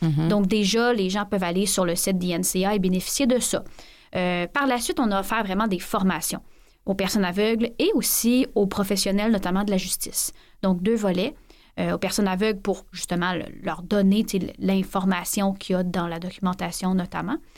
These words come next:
Speaker 2: et répondre à leurs questions. Et aux professionnels de la justice, l'autre volet étant d'apprendre à servir une personne aveugle. Tu sais, ne serait-ce que, euh, bon, euh, la personne se présente dans mon cabinet, comment je peux la guider ? Quelles sont
Speaker 1: Mhm.
Speaker 2: ses réalités ? Qu'est-ce, qu'est-ce qu'elle vit à tous les jours ?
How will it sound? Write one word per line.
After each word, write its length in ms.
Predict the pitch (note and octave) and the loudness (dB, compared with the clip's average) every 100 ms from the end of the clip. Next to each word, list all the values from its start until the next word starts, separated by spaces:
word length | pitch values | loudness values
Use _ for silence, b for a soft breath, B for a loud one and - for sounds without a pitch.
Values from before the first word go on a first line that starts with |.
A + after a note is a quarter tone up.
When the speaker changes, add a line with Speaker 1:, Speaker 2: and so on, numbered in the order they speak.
| b | b
Speaker 2:
et 80 | A3 | -2
répondre 360 | G3+ G3 G3 F#3 | 0 2 2 2
à 40 | |
leurs 160 | E3 - | -2 -4
questions. 400 | D#3+ - - D4 B B B B - | -6 -4 -4 -4 B B B B -2
Et 60 | A#4 | 0
aux 40 | |
professionnels 560 | - G3 G3+ G3+ G#3+ C4+ | 0 -2 0 2 4 4
de 60 | |
la 100 | A#3+ | 2
justice, 480 | F#3+ - - E4+ - | 0 -4 -2 -2 0
l'autre 180 | G#3 G3 | 0 2
volet 300 | F#3+ A#3+ E4 | 2 2 2
étant 240 | C#4 C#4 | 2 0
d'apprendre 580 | C4+ F#3+ F3+ - C4 D4+ | 0 -2 -6 -2 2 2
à 80 | F#3 | 2
servir 320 | - F#3 G3 | -2 -2 0
une 100 | G3 | 0
personne 300 | F3 - F#3 | -2 -4 -4
aveugle. 300 | E3+ A3 A3+ | -2 -2 -2
Tu 100 | G#3 | 2
sais, 60 | E4 | 2
ne 80 | |
serait-ce 340 | G3+ - C#4+ - | 2 0 -2 0
que, 80 | G#3+ | 0
euh, 300 | C4 F#3+ F#3 b b b b b - | 2 2 -2 b b b b b -4
bon, 160 | G#3 | -2
euh, 280 | E3 E3 E3 F3 F3+ | -2 -4 -6 -4 -4
la 100 | F3 | -2
personne 280 | F#3 C#4 | 0 2
se 80 | C#4 | 2
présente 340 | - G3 G#3+ A#3+ | 0 0 2 4
dans 100 | F#3+ | 4
mon 120 | F#3 | 2
cabinet, 340 | F#3 F#3 A#3+ | 2 2 2
comment 220 | - G#3+ | 2 0
je 100 | B3 | 0
peux 100 | - | 2
la 120 | A#3+ G#3 | 2 2
guider ? 320 | F3+ G3+ G#3 b b b b | 0 0 -4 b b b b
Quelles 160 | - G#3+ | -2 0
sont 160 | D#3+ D4+ | 2 2
Speaker 1:
Mhm. 40 | |
Speaker 2:
ses 140 | E3+ | 2
réalités ? 540 | A3+ G#3+ G3+ G3 G3+ G#3 | 0 2 0 0 0 0
Qu'est-ce, 220 | D4 D4 | 2 0
qu'est-ce 200 | - D#4+ | 0 0
qu'elle 160 | - G3+ | 0 0
vit 160 | G3 | 2
à 80 | A#3 | 0
tous 140 | G3 G3+ | 0 2
les 140 | F#3+ | 2
jours ? 360 | F#3 G3 G#3 | 2 2 0